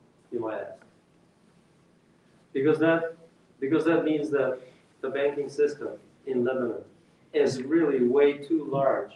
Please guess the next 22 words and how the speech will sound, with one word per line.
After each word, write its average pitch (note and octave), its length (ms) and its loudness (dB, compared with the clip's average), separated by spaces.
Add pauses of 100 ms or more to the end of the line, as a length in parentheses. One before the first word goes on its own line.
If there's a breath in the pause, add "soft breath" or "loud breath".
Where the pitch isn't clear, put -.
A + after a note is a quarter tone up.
(100)
for C3 140 -2
the A#2+ 120 2
economy A#2 540 -4
it G2 160 -10
serves. - 420 -12 (1500)
Does D3+ 240 0
this F#3+ 220 -2
ring F#3 380 0
true G3 400 -4 (300)
among D3 340 -4
those D#3 240 2
of D#3+ 140 -4
you D#3+ 140 2
who D3 100 0
are D3 220 0
familiar C#3+ 500 0
with C#3 140 -4
the C#3 60 -4
Lebanese C#3 520 -4
banking D3 300 -4
system? E3 360 -10 (1300)
Yes. D#3+ 320 0